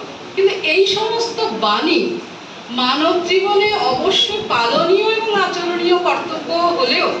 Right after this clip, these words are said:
স্থান কাল পাত্র অনুসারে আরবের বাইরে, বিশেষ করে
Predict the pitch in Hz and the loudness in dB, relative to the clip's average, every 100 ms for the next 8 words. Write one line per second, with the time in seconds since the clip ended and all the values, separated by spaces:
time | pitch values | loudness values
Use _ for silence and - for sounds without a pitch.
0 | - - - - - - 269 262 349 392 | -8 -10 -12 -12 -12 -6 0 0 4 2
1 | 381 370 339 285 - 208 277 262 381 - | 2 0 0 -2 -4 -2 -2 2 2 2
2 | - - 269 - - 330 311 214 196 196 | 0 0 2 2 2 2 0 0 -2 -2
3 | - 381 392 - 220 | -4 -4 -4 -4 -4